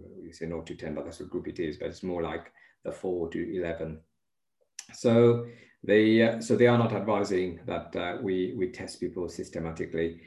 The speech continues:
but we've made a decision in Southend that we have opened three L F T sites, and we would like to encourage parents who want to test their children to go and do that. And, you know, we are the only site,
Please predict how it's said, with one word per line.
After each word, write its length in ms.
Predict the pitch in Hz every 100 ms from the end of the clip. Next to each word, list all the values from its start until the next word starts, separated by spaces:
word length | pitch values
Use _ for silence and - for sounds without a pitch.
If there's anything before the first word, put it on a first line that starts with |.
| _ _
but 400 | 92 - - _
we've 260 | 117 110 110
made 160 | 98 95
a 60 |
decision 420 | 90 85 - 85
in 100 | 82
Southend 540 | 80 80 80 85 82 80
that 260 | 85 82 -
we 140 | 82
have 220 | - 87
opened 360 | 101 104 98 92
three 420 | - 90 85 85 _ _
L 160 | 82 80
F 120 | 76
T 80 | 80
sites, 600 | - 92 90 85 - - _ _ -
and 300 | 85 85 95
we 100 | 87
would 200 | 87 90
like 500 | 90 87 82 - -
to 120 | - 87
encourage 500 | 92 - 90 82 -
parents 280 | 85 80
who 100 | 98
want 260 | 92 98 87
to 80 | 90
test 280 | 85 80 -
their 100 | 80
children 380 | - 80 78
to 120 | 76 78
go 120 | 78
and 100 | 78
do 120 | 76
that. 260 | 78 78 - _ _ _
And, 120 | 90
you 80 | 92
know, 140 | 104 101
we 160 | 95
are 80 | 92
the 160 | 92 92
only 320 | 92 113 110
site, 520 | 110 87 73 78